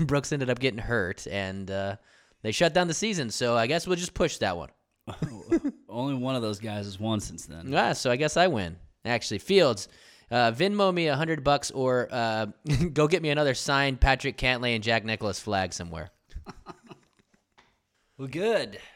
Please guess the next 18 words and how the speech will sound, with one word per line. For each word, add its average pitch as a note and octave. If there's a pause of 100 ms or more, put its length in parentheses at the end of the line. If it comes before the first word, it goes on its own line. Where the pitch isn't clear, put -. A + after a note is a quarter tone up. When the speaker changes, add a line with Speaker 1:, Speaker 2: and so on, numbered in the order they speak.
(840)
Speaker 2:
Uh, B2
what B2
else? F#2+
What G#2+
else? G2
What G2
else? D#2 (1160)
When A#2+
was B2+
Speaker 1:
Uh, A#2+
Speaker 2:
the E3
last D3+
time D3+
I D3
saw D3
you A2+
this G#2+
weekend? A#2+